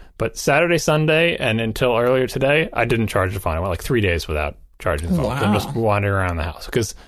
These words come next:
Speaker 1: I have, I have almost all the energy-sucking things turned off. I don't let apps do stuff in the background. I don't have notifications turned on. I don't enable push. Uh, and I don't use it that much when I'm just at home, like, 'cause I didn't go to work Friday, Saturday, and I had, had off, uh,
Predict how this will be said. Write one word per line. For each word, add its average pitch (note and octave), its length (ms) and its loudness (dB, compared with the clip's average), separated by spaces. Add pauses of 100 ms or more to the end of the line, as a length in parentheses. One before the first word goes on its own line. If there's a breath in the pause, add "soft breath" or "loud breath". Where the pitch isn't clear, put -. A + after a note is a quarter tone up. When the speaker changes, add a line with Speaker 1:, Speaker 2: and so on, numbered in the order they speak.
(500 loud breath)
Speaker 1:
I C#3 120 2
have, D3 320 0 (1120)
I E3 80 -2
have D#3 160 2
almost D3 360 2
all B2 160 4
the A2 160 0
energy-sucking G2 580 0
things E2+ 240 -4
turned F2 220 -6
off. C2+ 180 -2
I F2 40 -4
don't G2+ 180 0
let G#2+ 120 2
apps G2+ 220 0
do - 100 -4
stuff E2+ 220 -4
in F#2 60 -4
the F2+ 80 -2
background. D#3+ 420 2
I C3 40 4
don't A2+ 120 2
have G2 140 -2
notifications D3 640 0
turned D3 260 2
on. C#3+ 140 4
I A2+ 40 0
don't F#2+ 240 0
enable F#2+ 260 0
push. - 440 0 (560 loud breath)
Uh, G2+ 300 2
and B2+ 220 2
I C#3 60 4
don't F3 180 4
use C#4+ 140 4
it C#4 100 2
that G2+ 160 2
much F#2 320 -2
when G#2 140 2
I'm G2 220 0
just - 280 -4
at D3 80 -2
home, G2+ 260 -2
like, E2 120 -2
'cause F#2+ 100 -2
I F#2+ 60 0
didn't A2 120 -2
go B2 60 0
to C3+ 80 0
work D#3+ 280 0
Friday, F#2 280 0
Saturday, F#2+ 220 -2
and F2+ 80 -2
I F2+ 40 0
had, G2 160 -2
had G2+ 220 -4
off, G#2+ 380 -2
uh, A2+ 300 -2